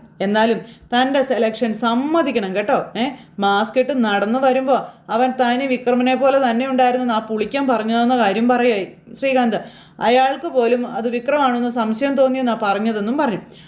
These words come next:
അപ്പോൾ ഓ, അവൻ്റെ ഒരു ആക്രോശം സമ്മതിക്കണമെന്ന് പറഞ്ഞു. പിന്നെ വലത്തെ വാരിയലിന് താഴെ കരളും തകർത്താ കത്തി കയറിയത്. അപ്പോൾ ഉള്ളിലിട്ടൊരു തിരിയും കൂടി ആയപ്പോൾ കുടലാകെ കലങ്ങിപ്പോയെന്നാ പറഞ്ഞതെന്ന കാര്യമൊക്കെ പറയുക. അപ്പോൾ അത് കേട്ടപ്പം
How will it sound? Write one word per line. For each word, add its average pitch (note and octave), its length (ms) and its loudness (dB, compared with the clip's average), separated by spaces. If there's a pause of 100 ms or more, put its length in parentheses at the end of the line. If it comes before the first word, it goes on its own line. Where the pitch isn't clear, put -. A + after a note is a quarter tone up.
(140)
അപ്പോൾ B3+ 320 2 (1160)
ഓ, G3+ 100 0 (520)
അവൻ്റെ C#4+ 280 0
ഒരു B3+ 180 4
ആക്രോശം C4 640 -2
സമ്മതിക്കണമെന്ന് B3+ 800 -2
പറഞ്ഞു. F3 160 -6
പിന്നെ G#3 220 0 (580)
വലത്തെ G#3+ 380 2
വാരിയലിന് A#3 640 0
താഴെ G#3 300 2 (140)
കരളും G#3 600 2
തകർത്താ A#3 520 0
കത്തി G3+ 300 0
കയറിയത്. G#3 440 0 (420)
അപ്പോൾ A3+ 240 2 (200)
ഉള്ളിലിട്ടൊരു A3+ 520 0
തിരിയും G#3+ 380 -2
കൂടി C#4 180 0
ആയപ്പോൾ A3+ 460 2 (340)
കുടലാകെ A#3 540 2
കലങ്ങിപ്പോയെന്നാ A#3+ 800 0
പറഞ്ഞതെന്ന G#3 560 0
കാര്യമൊക്കെ G#3+ 500 2
പറയുക. A3+ 360 2
അപ്പോൾ - 120 -4
അത് G#3 160 0
കേട്ടപ്പം A3+ 420 -2